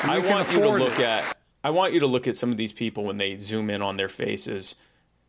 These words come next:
Speaker 2: And when you're told that, you know, government's gonna fix things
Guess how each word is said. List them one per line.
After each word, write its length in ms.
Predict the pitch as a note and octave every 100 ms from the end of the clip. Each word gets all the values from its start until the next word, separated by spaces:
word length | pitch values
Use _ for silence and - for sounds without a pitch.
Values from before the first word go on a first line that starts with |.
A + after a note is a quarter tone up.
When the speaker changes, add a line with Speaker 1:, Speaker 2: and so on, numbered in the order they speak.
| _ _ _ _ _ _ _ _ -
Speaker 2:
And 160 | D3
when 140 | D3+ D3+
you're 180 | F3+
told 340 | F#3+ - E3 C3+
that, 180 | B2+ A2+
you 80 |
know, 120 | A#2+ A2
government's 580 | B2+ A#2 B2 A2+ A2+
gonna 220 | - A#2+ G#2
fix 380 | - A#2 -
things 500 | - A2+ G#2+ G#2 G#2